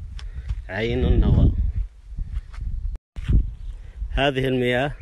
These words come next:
التي تأتي من العين، هذه مزارعها. هذه المياه كانت في زمن، آه، الحجاج، قوافل الحجاج يقفون هنا ويرتون منها ويرتاحون،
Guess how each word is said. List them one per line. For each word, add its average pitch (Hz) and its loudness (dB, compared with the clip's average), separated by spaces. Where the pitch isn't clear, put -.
التي 113 -6
تأتي 104 -4
من 113 2
العين، 113 -2
هذه 113 6
مزارعها. 107 6
هذه 190 4
المياه 170 4
كانت 170 2
في 156 2
زمن، 156 4
آه، 104 0
الحجاج، 143 4
قوافل 147 4
الحجاج 131 2
يقفون 143 2
هنا 139 2
ويرتون 120 -2
منها 131 0
ويرتاحون، 117 0